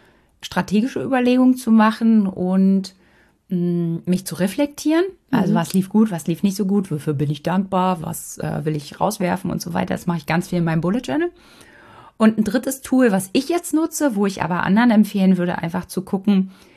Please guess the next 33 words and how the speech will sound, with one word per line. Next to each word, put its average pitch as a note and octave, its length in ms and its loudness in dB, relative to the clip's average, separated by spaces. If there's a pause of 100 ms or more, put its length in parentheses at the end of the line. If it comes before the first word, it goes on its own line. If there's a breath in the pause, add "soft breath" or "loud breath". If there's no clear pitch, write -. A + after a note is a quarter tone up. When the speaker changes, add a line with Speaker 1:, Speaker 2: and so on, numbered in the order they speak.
(260 loud breath)
Speaker 1:
was F3 260 0
möchtest E3 420 -4
du C#4 380 4
gerne A#3+ 300 2
verwenden. A3 320 4
Ich F#3+ 80 -4
nutze G3 260 0
noch D#3 180 0
Notion F3 500 0 (1000 soft breath)
und F#3+ 300 2
da F3+ 200 4
mache A3 220 4
ich G#3+ 80 -2
super G3 240 0
viel G3 220 0
so E3+ 100 -2
inhaltliche F#3+ 640 0
Planung F3 640 0
für F#3+ 400 0
zum F#3 120 -4
Beispiel E3 220 -4
den E3+ 100 0
Podcast F#3 480 -4
und F#3 120 0
den E3+ 120 2
YouTube-Kanal. C#3+ 760 -4 (500 soft breath)
Speaker 2:
Mhm. A3 420 0
Speaker 1:
Mm. F#3 300 2 (600 soft breath)
Da F3+ 120 -8
kann - 160 4
ich - 140 4
einfach F#3 400 2
alles G3 360 0